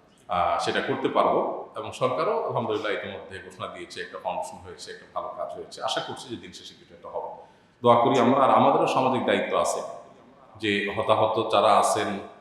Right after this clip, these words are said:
ক্ষতিগ্রস্ত যারা হয়েছেন, শুধু এই ঘটনাতেই না, যে কোনো বিপদগ্রস্ত মানুষের পাশে আমরা আমাদের সাধ্য অনুযায়ী দাঁড়ানোর চেষ্টা করব।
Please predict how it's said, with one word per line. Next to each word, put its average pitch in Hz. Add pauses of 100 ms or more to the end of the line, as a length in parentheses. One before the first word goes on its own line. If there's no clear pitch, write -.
ক্ষতিগ্রস্ত -
যারা 104
হয়েছেন, 90
শুধু 151 (100)
এই 135
ঘটনাতেই 151
না, 78
যে 123
কোনো 175
বিপদগ্রস্ত 123
মানুষের -
পাশে 101
আমরা 113
আমাদের 113
সাধ্য -
অনুযায়ী 87
দাঁড়ানোর -
চেষ্টা -
করব। -